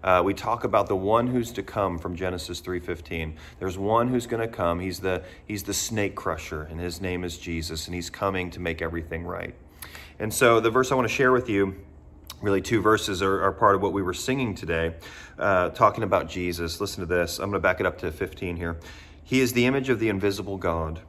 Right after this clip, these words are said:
the firstborn of all creation. For by him all things were created in heaven and on earth, visible and invisible, whether thrones or dominions or rulers or authorities.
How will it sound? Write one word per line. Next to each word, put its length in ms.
the 80
firstborn 760
of 140
all 160
creation. 640
For 140
by 400
him 300
all 220
things 340
were 120
created 520
in 120
heaven 300
and 100
on 140
earth, 300
visible 500
and 140
invisible, 640
whether 200
thrones 480
or 100
dominions 520
or 80
rulers 400
or 100
authorities. 600